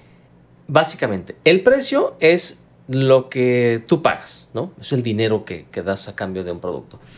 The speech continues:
Pero el valor es lo que se obtiene a cambio. Pero es lo que se obtiene a cambio según mi percepción como consumidor. Y es que el valor no tiene que ver, por ejemplo, con tres elementos. Y uno de ellos es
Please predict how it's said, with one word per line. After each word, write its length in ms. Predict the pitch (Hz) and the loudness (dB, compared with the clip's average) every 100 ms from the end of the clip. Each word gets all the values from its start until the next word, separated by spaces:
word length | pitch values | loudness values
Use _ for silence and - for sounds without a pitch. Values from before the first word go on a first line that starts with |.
| - - - _ - | -20 -20 -20 _ 2
Pero 420 | 156 160 170 - - _ _ | 4 6 4 0 -12 _ _
el 300 | 127 123 120 | -2 0 0
valor 580 | 113 110 113 135 160 - - _ _ | 0 0 2 2 2 -2 -18 _ _
es 260 | - 147 147 | 0 0 0
lo 140 | 160 | -2
que 120 | 160 123 | -2 -2
se 240 | - 113 | -2 -2
obtiene 640 | 101 - 117 110 110 113 _ | -4 -8 -6 -6 -6 -10 _
a 160 | 117 110 - | -12 -12 -4
cambio. 640 | 131 127 120 107 90 65 - _ _ _ _ _ _ _ _ | -2 0 -2 -4 -6 -10 -18 _ _ _ _ _ _ _ _
Pero 220 | 123 123 | 2 4
es 80 | 139 | 4
lo 160 | 175 175 | 2 0
que 100 | 147 | -4
se 80 | |
obtiene 280 | 120 123 131 | -4 -4 -4
a 40 | 131 | -4
cambio 240 | 127 135 | -4 -4
según 460 | 127 117 127 131 135 | -4 -2 -2 -2 -4
mi 220 | - 113 104 | -10 -8 -6
percepción 800 | - 101 - 117 - - 104 95 | -2 -2 -2 -4 -6 -6 -6 -6
como 340 | 98 98 98 | -8 -8 -8
consumidor. 800 | 104 101 - 110 113 120 139 135 - - - _ _ _ _ _ _ - - - - - | -8 -8 -8 -6 -6 0 0 0 -8 -20 -20 _ _ _ _ _ _ -20 -20 -20 -20 -16
Y 220 | 110 117 | -4 0
es 160 | 139 - | 0 2
que 160 | 160 | 0
el 100 | 156 | 2
valor 440 | 156 175 151 101 - - _ _ _ - - _ - | 4 4 4 0 -4 -20 _ _ _ -20 -20 _ 2
no 320 | 143 151 170 | 6 6 4
tiene 520 | 170 160 147 123 127 | 0 2 4 2 0
que 160 | - 113 | 0 0
ver, 300 | 104 101 - | 0 -2 -6
por 240 | - 82 | -8 -8
ejemplo, 600 | - 156 131 110 120 135 | 0 2 2 0 -2 -2
con 180 | - 98 | -4 -2
tres 260 | 110 107 123 | -2 0 0
elementos. 540 | 92 85 73 92 - | -2 -4 -8 -10 -2
Y 60 | 135 | 0
uno 180 | 165 | 2
de 80 | 147 | 2
ellos 260 | 131 131 - | 0 -2 -2
es 280 | 131 - | -2 -4